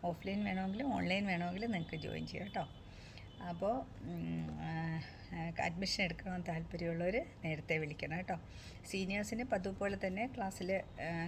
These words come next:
കയറാം. പക്ഷേ അവരിപ്പോൾ ഉടനെ വിളിക്കണ്ട, കുറച്ച് ദിവസം കഴിഞ്ഞതിന് ശേഷം ക്ലാസ് തുടങ്ങുന്നതിന് തൊട്ട് മുമ്പ് വിളിച്ചാൽ മതി. ഓക്കെ,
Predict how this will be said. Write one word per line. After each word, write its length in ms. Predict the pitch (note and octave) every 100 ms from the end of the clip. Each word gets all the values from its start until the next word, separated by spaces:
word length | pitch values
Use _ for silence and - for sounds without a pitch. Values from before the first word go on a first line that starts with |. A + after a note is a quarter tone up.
| E3
കയറാം. 380 | E3 E3 E3 A3
പക്ഷേ 200 | A#3+ A3+
അവരിപ്പോൾ 400 | G3+ G3+ G#3 G#3 F#3+
ഉടനെ 260 | F3+ G3+
വിളിക്കണ്ട, 500 | G3+ E3 E3 F3 D#3+
കുറച്ച് 360 | F#3+ A3 F#3+ G3 F3 -
ദിവസം 280 | F#3+ F3 F#3+ F3+
കഴിഞ്ഞതിന് 400 | E3+ E3+ E3+ E3+
ശേഷം 380 | D#3+ D#3 A2 - -
ക്ലാസ് 240 | F3+ F3+ F#3
തുടങ്ങുന്നതിന് 440 | E3+ E3+ F3 F3
തൊട്ട് 220 | E3 D#3+ E3
മുമ്പ് 180 | D#3+
വിളിച്ചാൽ 320 | D3+ D#3 - G2+
മതി. 240 | - - - - - - -
ഓക്കെ, 240 | G3 -